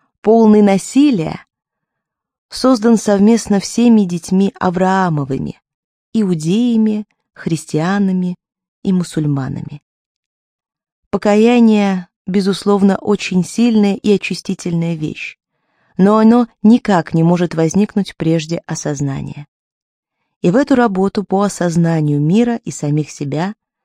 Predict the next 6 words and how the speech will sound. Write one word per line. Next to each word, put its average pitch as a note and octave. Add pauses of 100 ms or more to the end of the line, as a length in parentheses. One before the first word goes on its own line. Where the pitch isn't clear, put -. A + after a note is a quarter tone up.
(440)
вносит C#4+
свою G#3
лепту A3 (240)
и A#3
сегодняшняя G3+
литература D#3+